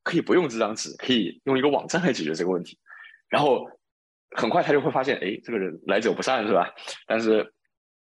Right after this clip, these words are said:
通过这种方式，我们就收集到了大量的这个，这个各家，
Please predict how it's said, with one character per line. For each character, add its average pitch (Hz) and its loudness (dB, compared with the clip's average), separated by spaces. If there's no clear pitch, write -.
通 220 2
过 208 4
这 233 0
种 185 0
方 147 0
式， 156 -4
我 113 0
们 107 -8
就 135 2
收 165 0
集 117 -6
到 135 2
了 117 0
大 - -2
量 113 -2
的 98 -6
这 95 -4
个， 82 -6
这 135 -4
个 107 2
各 160 2
家， 120 2